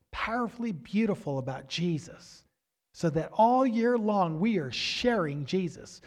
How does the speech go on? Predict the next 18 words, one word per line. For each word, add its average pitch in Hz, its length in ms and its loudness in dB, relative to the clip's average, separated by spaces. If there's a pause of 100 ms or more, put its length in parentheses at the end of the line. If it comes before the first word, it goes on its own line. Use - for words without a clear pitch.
(220)
We 220 140 4
are 170 80 4
demonstrating 165 920 2
the 156 80 2
love 185 220 2
of 170 140 -2
God 170 340 2
through 175 180 2
his 170 180 2
Son 170 460 0 (240)
that's 156 220 0
exemplified 208 960 0
and 139 260 -8
pictured 156 480 -2
in 156 160 -6
these 170 200 -2
holy 240 320 2
days. 113 520 -6